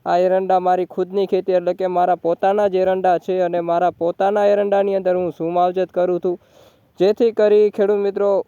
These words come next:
વધારેમાં વધારે ઉત્પાદન મળે અને હું ખેડૂત મિત્રો વર્ષો વર્ષ પચાસથી સાઠ મણ સુધીનું ઉત્પાદન મેળવું છું. હવે આપણે ઉપરનો સીન લઈએ ખેડૂત મિત્રો, તમે જુઓ કે આ મારા પોતાના ખુદના એરંડા જ છે અને આમાં તમે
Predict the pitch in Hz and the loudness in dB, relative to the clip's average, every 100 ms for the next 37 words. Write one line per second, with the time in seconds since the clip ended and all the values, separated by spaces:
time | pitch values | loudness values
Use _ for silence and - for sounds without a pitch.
0 | - 156 156 175 185 190 185 175 160 165 | -2 -2 0 0 2 0 0 0 0 0
1 | 170 165 165 170 165 165 160 170 190 190 | 0 -2 -2 -2 -2 -4 -2 0 2 2
2 | 175 170 165 185 202 196 202 208 202 196 | 0 -2 -2 -2 -4 -4 -4 -2 -4 -4
3 | 202 170 160 175 202 196 190 190 - 170 | -4 -2 -2 -2 -2 0 0 -2 -4 -12
4 | 160 190 190 - 190 175 175 175 175 175 | -4 -2 -2 -4 -8 -4 -4 -4 -6 -8
5 | 156 156 156 160 151 151 151 156 185 226 | -6 -6 -4 -4 -6 -6 -6 -4 -2 -4
6 | 180 160 170 147 135 143 131 _ _ _ | -2 0 0 -4 -8 -10 -14 _ _ _
7 | - 160 202 202 202 214 202 - 226 226 | -6 0 2 2 2 0 0 -2 -2 -2
8 | 208 202 196 196 196 190 196 185 190 180 | -2 -2 0 0 2 0 -2 -4 -6 -4
9 | 180 - 180 180 185 202 180 170 165 180 | -4 -2 -2 -2 -2 -2 -2 -2 -2 -2
10 | 175 165 165 170 185 185 165 170 170 190 | -2 -4 -4 -4 -4 -2 -4 -8 -6 -2
11 | 185 196 196 185 - 190 196 262 _ _ | 0 0 -2 -4 -4 -6 -6 -8 _ _
12 | _ _ _ _ 175 180 190 190 196 | _ _ _ _ -2 -2 0 -2 0